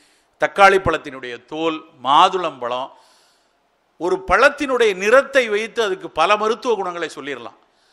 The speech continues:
எந்த பழம் நல்ல பொன் மஞ்சள் நிறமா இருக்கோ, அதுல கரோட்டினாய்ட்ஸ் நிறைய இருக்குன்னு அர்த்தம். பப்பாளி, நல்ல சிவ-, மஞ்சளும்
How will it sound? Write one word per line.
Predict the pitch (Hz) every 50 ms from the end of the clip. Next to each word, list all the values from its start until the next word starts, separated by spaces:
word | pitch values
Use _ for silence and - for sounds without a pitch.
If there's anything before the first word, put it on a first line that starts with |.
| _ _ _ _ _ _ _ _
எந்த | - 165 214 262 294 285 277
பழம் | 190 220 226 247 240
நல்ல | 202 185 196 214 233 214
பொன் | - - 196 233 254 269 254 226
மஞ்சள் | 202 196 208 208 180 220 220 202
நிறமா | 196 185 180 196 202 208 196
இருக்கோ, | 180 165 160 202
அதுல | 190 180 170
கரோட்டினாய்ட்ஸ் | 165 - 160 165 190 202 196 196 185 190 175 165 156 -
நிறைய | 139 131 135 135 151 156
இருக்குன்னு | 139 123 135 131 123
அர்த்தம். | 120 - 110 - _ _ _ -
பப்பாளி, | 139 - _ 151 143 135 131 123 123 139 135 - _ _ _ _ _ _ _ _ _ _ _ _ _ _ _ _ _ _ _ _ _ _ _ _ _ _ _ _ _ _ _ _ -
நல்ல | 139 175 240 262 254 240
சிவ-, | 190 - - 214 220 214 240 254 240 202
மஞ்சளும் | 170 165 180 214 233 240 240 247 254 269 269